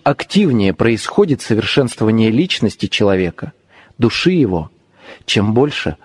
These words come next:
он даёт добра ближним своим, тем меньше болеет, и тем больше получает от меня поддержки и благодати. Только не подумайте, что моя поддержка и благодать есть материальное поощрение.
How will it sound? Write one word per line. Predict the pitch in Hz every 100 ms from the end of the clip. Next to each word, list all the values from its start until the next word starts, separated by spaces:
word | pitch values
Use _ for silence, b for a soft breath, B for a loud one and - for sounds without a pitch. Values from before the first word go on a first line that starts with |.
| -
он | 110 107
даёт | 113 113 107
добра | 113 113 139 147
ближним | 123 180 156 117 87
своим, | - 90 85 73 - b b b b -
тем | 117
меньше | 123 143 143 139
болеет, | 147 156 110 78 - _ _ B B -
и | 120
тем | 139 127
больше | 127 175 - 147
получает | 143 151 - 190 156 98 95
от | -
меня | 110 113
поддержки | 113 110 107 170 190 - - 82 b b b 117
и |
благодати. | 113 113 123 131 139 - 117 _ _ _ _ _ _ _ _ _ _ _ 127
Только | 117 127
не |
подумайте, | 117 131 170 117 90 98
что | -
моя | 98 104
поддержка | - 113 123 156 - 113
и |
благодать | 104 107 113 139 170 - B B B -
есть | 127 143 139
материальное | 135 135 135 160 156 151
поощрение. | 156 151 - 165 139 85 78